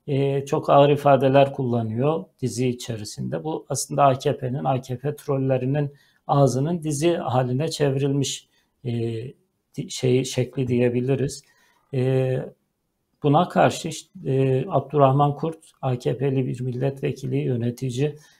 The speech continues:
e, Diyarbakırlı, e, herkesin, A K P'de siyaset,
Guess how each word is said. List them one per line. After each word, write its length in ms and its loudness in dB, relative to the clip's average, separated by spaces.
e, 340 2
Diyarbakırlı, 920 2
e, 40 -14
herkesin, 680 -4
A 140 0
K 220 -4
P'de 260 -2
siyaset, 520 -4